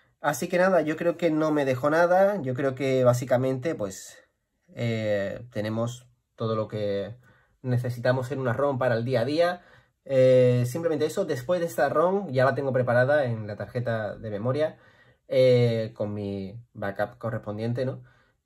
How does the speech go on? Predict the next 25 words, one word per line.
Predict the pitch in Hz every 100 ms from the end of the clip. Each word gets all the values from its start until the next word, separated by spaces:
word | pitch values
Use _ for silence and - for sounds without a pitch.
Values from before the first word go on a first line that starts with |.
| _
Eh, | 151 139 127
probaré | 151 143 147 165
la | 170 156 143 135 117 113
Xiaomi | - 135 123 139 147 127 -
E | 139 156
U, | 180 196
que | 104
es, | - - _ _ _ _ 127
eh, | 113 110
MIUI, | 110 135 160 165 180 190 _ _
pero | 143 147 156 156
en | 120
su | 127
versión | 113 117 131 127 123 117 113 120 - _ _
cogiendo | - - 131 131
las | 123 -
tablets | 131 127
chinas, | 123 156 156 156 151
que | 127
trae | 117
más | 110 113
cositas. | 123 151 147 143 139 135 - - - _ _
Y, | 139 131 127 120 117 98
y |
bueno, | 127 123 -